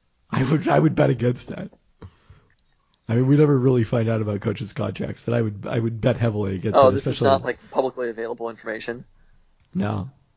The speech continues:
Speaker 2: Oh, there's no
Speaker 1: But, like
Speaker 2: Basketball Reference with coach, coach contracts?
Speaker 1: And wouldn't it be great if there was? But Weiss, I mean, they did not have, these are not guys that had, like, a lot of leverage like Nate did.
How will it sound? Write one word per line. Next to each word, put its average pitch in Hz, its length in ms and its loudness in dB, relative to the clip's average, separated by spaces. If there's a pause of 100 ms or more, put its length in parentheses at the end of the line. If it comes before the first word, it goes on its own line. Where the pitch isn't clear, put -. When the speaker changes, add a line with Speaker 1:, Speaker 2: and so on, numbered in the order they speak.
Speaker 2:
Oh, 127 240 6
there's 117 160 -4
no 139 120 -2
Speaker 1:
But, - 80 0
like 120 80 6
Speaker 2:
Basketball 117 220 0
Reference 110 360 -8
with - 140 -12
coach, - 260 -4 (160)
coach - 240 0
contracts? 120 580 0
Speaker 1:
And 120 220 0
wouldn't 143 160 0
it 151 40 0
be 135 100 0
great 127 180 2
if 131 100 -2
there 120 140 0
was? 123 300 0 (160)
But 214 240 -2
Weiss, 156 560 6
I 135 120 2
mean, 127 120 2
they 143 100 4
did 135 140 0
not 117 200 2
have, 113 240 0
these 143 180 -2
are 143 40 0
not 120 160 0
guys 110 200 -2
that 110 80 -4
had, 101 120 -4
like, 98 220 -8
a 117 60 -10
lot 98 280 -6
of 90 260 -12
leverage - 640 -8
like - 200 -12
Nate 120 240 -4
did. - 180 -16